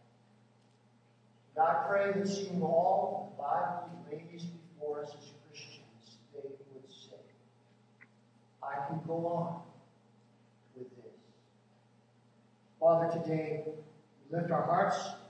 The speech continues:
to you. We pray that you would strengthen our faith. Help us to experience the joy,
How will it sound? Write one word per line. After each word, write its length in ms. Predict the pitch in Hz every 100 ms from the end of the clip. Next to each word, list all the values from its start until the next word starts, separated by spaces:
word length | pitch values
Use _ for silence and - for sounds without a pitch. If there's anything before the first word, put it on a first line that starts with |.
| -
to 60 | 165
you. 200 | 156 170
We 100 | 175 - - - _ _ _ _ _ _ _ _
pray 180 | 165 165
that 100 | 165
you 120 | 160
would 140 | - -
strengthen 460 | - 156 160 147
our 200 | 131 127 -
faith. 180 | 143 135 - - _ _ _ _ _ _ _ _ _ _ _ _ _
Help 180 | 180 180
us 280 | 165 - 170
to 100 | 160
experience 840 | - - 175 180 180 165 160 -
the 100 | -
joy, 440 | - 156 165 170